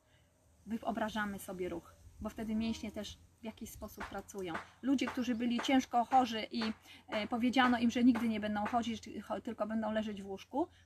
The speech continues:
bardzo często pracowali umysłowo nad swoimi mięśniami. I to jest możliwe. Biegasz,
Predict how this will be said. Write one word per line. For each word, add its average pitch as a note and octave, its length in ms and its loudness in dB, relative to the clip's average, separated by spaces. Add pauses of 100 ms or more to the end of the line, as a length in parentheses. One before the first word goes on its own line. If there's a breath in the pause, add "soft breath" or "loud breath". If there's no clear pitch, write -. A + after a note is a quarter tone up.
bardzo C4 320 2
często C4 500 0 (220)
pracowali B3+ 680 0
umysłowo A3 600 -4
nad G3 180 -6
swoimi F#3+ 420 -8 (400 soft breath)
mięśniami. A#3 380 -2
I D4 40 2
to F#4 100 0
jest F4+ 180 6
możliwe. D#4 500 6 (240 soft breath)
Biegasz, A3 580 4